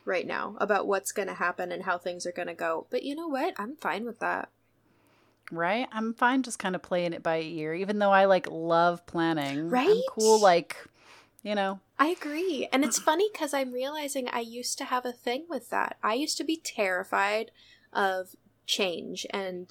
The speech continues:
Speaker 1: the unknown
Speaker 2: Same.
Speaker 1: and all of that.
Speaker 2: Same.
Speaker 1: And now I'm like, "All right,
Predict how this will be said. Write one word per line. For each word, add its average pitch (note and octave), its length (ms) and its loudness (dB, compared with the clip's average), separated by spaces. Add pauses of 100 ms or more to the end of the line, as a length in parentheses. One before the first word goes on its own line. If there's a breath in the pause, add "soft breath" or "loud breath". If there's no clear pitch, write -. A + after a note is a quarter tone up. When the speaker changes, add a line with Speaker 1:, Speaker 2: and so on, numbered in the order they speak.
Speaker 1:
the G3 120 0
unknown F3+ 800 -2
Speaker 2:
Same. D3 420 -2
Speaker 1:
and G3+ 160 -2
all G#3 260 2
of A3 100 2
that. A2+ 260 2
Speaker 2:
Same. - 220 -16 (260 loud breath)
Speaker 1:
And B3 120 2
now D#4+ 160 6
I'm D#4+ 80 4
like, A#3+ 360 2
"All G#3+ 80 -2
right, D4 240 -2